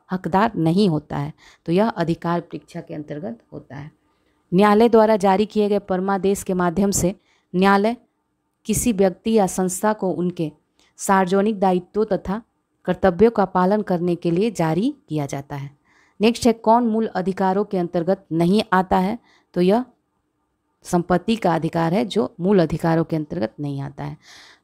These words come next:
भारत के संविधान के तहत निम्न में से कौन सा एक मौलिक अधिकार नहीं है? तो यह नागरिकता का अधिकार मौलिक अधिकार नहीं है। नेक्स्ट आते हैं, संपत्ति के मौलिक अधिकार को कब समाप्त किया गया?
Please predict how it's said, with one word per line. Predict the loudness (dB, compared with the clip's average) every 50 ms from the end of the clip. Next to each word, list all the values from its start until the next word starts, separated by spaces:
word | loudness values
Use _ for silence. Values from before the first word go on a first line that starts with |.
| _ _
भारत | 0 2 4 4 2 2
के | 0 -2 -2
संविधान | 0 0 0 0 0 0 0 0 0
के | -2 -2
तहत | 0 -2 -4 -2 -2 -2
निम्न | 0 0 2
में | 2 0
से | 0 -2 -4
कौन | -4 0 0 0 0 0
सा | 0 0
एक | 0 0 -2 -2 0
मौलिक | 0 0 2 2 0 0 -2
अधिकार | -2 -2 -2 -2 0 0 0
नहीं | 0 -2 0 0 0 0 0
है? | 0 -2 -4 -6 _ _ _ _ _ _ _ _ _ _ _ _ _ _
तो | 2
यह | 2 2 2
नागरिकता | 2 2 2 2 2 2 -2 -2 -4 _ -6 -6
का | -2 0 -2 0
अधिकार | 0 -2 -4 -4 -6 -4
मौलिक | -2 -2 -2 -2 -2 -2 -4 -6
अधिकार | -6 -6 -6 -6 -6 -6 -4 -4
नहीं | -6 -4 -4 -6 -6
है। | -8 -12 -16 -18 _ _ _ _ _ _ _
नेक्स्ट | -2 0 0 2 2 2
आते | 2 2 0 -2
हैं, | -2
संपत्ति | 0 -2 -2 -2 0 -2 -4 -2 -2 -4
के | -2 -2
मौलिक | 0 2 2 2 2 0 0 0 -2
अधिकार | -2 -2 0 0 0 0 0
को | -2 -6
कब | -8 -2 -2 -2 -2
समाप्त | 0 -2 -2 0 2 0 0 -2 -4
किया | -4 0 2 2 2
गया? | 2 2 0 0 -2